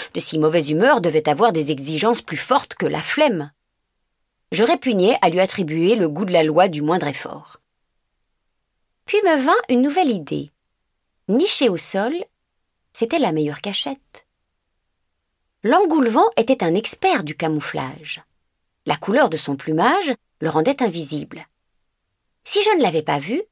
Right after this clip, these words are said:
cela prouvait qu'il était là. À la tombée du soir, je vis voler plusieurs engoulevents oreillards. Il y avait de la parade nuptiale dans l'air, les mâles claquaient des ailes. Cela ne me consola pas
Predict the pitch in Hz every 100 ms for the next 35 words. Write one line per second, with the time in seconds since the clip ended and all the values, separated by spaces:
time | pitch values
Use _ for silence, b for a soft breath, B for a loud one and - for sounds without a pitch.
0 | _ _ _ _ _ _ _ - 226 262
1 | - 185 247 214 190 226 196 170 180 _
2 | _ _ _ _ _ _ _ _ _ _
3 | _ _ 170 151 254 294 262 175 - 165
4 | 147 185 277 - _ _ _ _ - 180
5 | 208 254 190 208 277 - 170 202 160 196
6 | 220 170 160 143 160 - 180 160 143 147
7 | 135 - - _ _ _ _ _ _ _
8 | _ _ _ _ _ _ _ _ - 185
9 | 220 302 202 175 - 175 254 202 175 196
10 | - - 233 202 156 151 139 135 151 -
11 | - 170 185 240 170 - 196 220 185 156
12 | 143 156 135 135 - _ _ _ _ _
13 | _ _ _ _ _ _ _ _ _ _
14 | _ - - 220 277 233 180 175 233 226
15 | 185 156 - 190